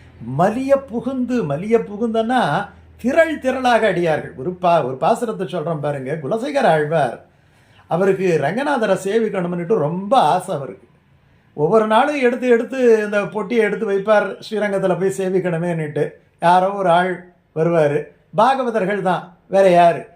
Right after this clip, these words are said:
வந்த உடனே, "ஐயோ, பாகவதர்களை கவனிக்காம நம்ம எங்க போய் என்ன பண்றது?" அப்படின்னுட்டு அவங்கள கவனிப்பாரு. அடுத்த நாள் அதே மாதிரியே ஆயிடும். "தினே தினே ரங்க யாத்திரேன்னுட்டு" ஒரு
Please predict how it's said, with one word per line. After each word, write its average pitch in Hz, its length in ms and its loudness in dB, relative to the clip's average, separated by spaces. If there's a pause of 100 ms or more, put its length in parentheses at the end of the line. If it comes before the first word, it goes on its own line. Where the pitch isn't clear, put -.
(120)
வந்த 262 300 2
உடனே, 233 220 2
"ஐயோ, 233 240 2
பாகவதர்களை 220 760 2
கவனிக்காம 202 440 -2
நம்ம 190 340 -2
எங்க 196 220 0
போய் 196 200 -2
என்ன 175 180 0
பண்றது?" 156 500 0
அப்படின்னுட்டு 196 400 -2
அவங்கள 180 340 0
கவனிப்பாரு. 170 520 -2
அடுத்த 190 320 2
நாள் 196 340 -2 (320)
அதே 240 380 4
மாதிரியே 185 360 2
ஆயிடும். 147 380 2 (1000)
"தினே 220 280 4
தினே 208 360 2
ரங்க 202 280 2
யாத்திரேன்னுட்டு" 180 1120 0
ஒரு 180 140 -4